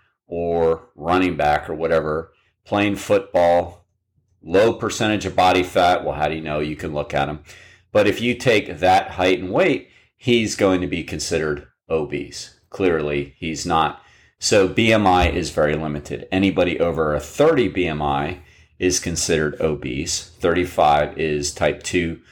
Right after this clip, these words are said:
obesity, and over forty is considered morbid obesity. Again, general population, it's okay, but for anybody that works out or athletic population,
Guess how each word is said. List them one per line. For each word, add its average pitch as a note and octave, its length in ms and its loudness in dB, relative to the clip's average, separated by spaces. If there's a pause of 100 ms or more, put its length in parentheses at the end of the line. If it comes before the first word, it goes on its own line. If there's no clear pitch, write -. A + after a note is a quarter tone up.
(320)
obesity, E2+ 800 -2
and D#2+ 640 -2 (260)
over F2+ 300 2
forty B2+ 560 2
is F2 160 -4
considered D#2+ 600 -6 (200)
morbid A#2 500 2 (220)
obesity. D2+ 720 -6 (540)
Again, F2 440 2 (120)
general F#2 320 2
population, F2 840 0 (200)
it's - 380 -4
okay, G2+ 800 2 (560)
but E2+ 380 2
for E2+ 320 -2
anybody F2 560 0
that D#2+ 200 -2
works E2 320 -4
out D#2+ 280 2
or D#2+ 160 0
athletic D#2+ 480 0
population, D2+ 840 -4